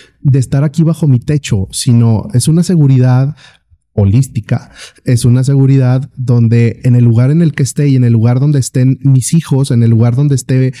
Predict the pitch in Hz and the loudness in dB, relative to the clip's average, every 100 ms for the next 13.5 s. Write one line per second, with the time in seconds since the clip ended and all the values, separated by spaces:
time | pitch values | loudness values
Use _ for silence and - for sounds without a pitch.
0 | - 139 117 127 147 151 127 120 113 113 | -4 -2 0 0 2 0 0 0 0 0
1 | 127 135 143 123 135 127 131 139 117 127 | 0 0 -2 -2 -2 0 0 0 0 0
2 | 123 135 131 123 120 151 147 131 113 117 | 0 0 0 0 -2 -4 0 0 0 0
3 | 123 135 151 127 - 139 127 117 139 131 | 0 0 -2 -2 -2 -2 -2 -4 -2 0
4 | 147 147 139 143 139 147 131 120 131 165 | 0 0 0 -2 -2 0 0 2 0 2
5 | 170 147 - 117 127 120 - 156 151 - | 0 0 -2 0 0 -2 -2 -2 -2 -6
6 | - - 123 120 120 - 131 131 143 135 | -10 -2 0 2 0 -2 0 0 0 -2
7 | - _ _ _ _ _ _ _ _ 135 | -4 _ _ _ _ _ _ _ _ -4
8 | 123 123 107 147 135 135 139 165 - - | -2 -2 -4 -4 -4 -4 -2 -4 -6 -18
9 | - _ _ _ 131 131 139 156 - _ | -20 _ _ _ -2 2 2 0 -6 _
10 | - - 120 117 113 120 156 - _ _ | -8 -4 0 2 2 2 0 -4 _ _
11 | _ _ _ _ 131 - 110 104 - - | _ _ _ _ -4 -2 -2 -2 -6 -16
12 | - - - - 160 190 233 196 151 170 | -20 -20 -20 -4 0 2 2 2 0 0
13 | 170 127 110 - - | 2 2 0 -4 -12